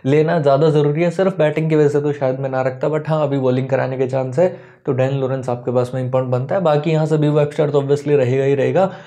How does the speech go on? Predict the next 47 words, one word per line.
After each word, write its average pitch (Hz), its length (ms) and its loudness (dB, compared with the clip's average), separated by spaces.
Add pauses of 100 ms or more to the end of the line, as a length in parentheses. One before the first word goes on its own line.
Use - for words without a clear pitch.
(200)
बस 156 420 -4 (160)
ओवर 151 240 2
की 147 100 -2
ज़्यादा 127 260 0
उम्मीद 127 300 -2
मत 113 180 -6
रखना 127 240 -4
वेबस्टर 127 380 -2
से 135 140 -2
कि 135 100 -2
चार 123 260 -2
ओवर 127 180 -2
कराएगा, 123 380 -2
तीन 127 260 -4
कराएगा। 127 480 0 (280)
इधर 147 220 2
फिलहाल 143 340 2
तो 156 120 2
ये 156 220 2
एक 151 240 2
करा 143 220 2
रहा 151 100 4
है, 147 80 0
मेरे 139 120 0
को 135 100 2
वही 123 200 2
बहुत 120 180 0
बड़ी 113 200 -4
बात 110 240 -2
लग 117 140 -4
रही 139 120 0
है। 175 320 0 (100)
आ, 131 180 2
मैक्सवेल 165 440 2
यहाँ 170 140 2
से 160 100 -2
आपको 156 200 0
बैटिंग 143 300 2
बॉलिंग 135 240 0
दोनों 131 200 -2
कराता 135 300 0
हुआ 139 80 2
दिखेगा, 139 280 0
तो 170 100 0
एक 160 120 -4
तरीके 135 300 0
से 185 220 2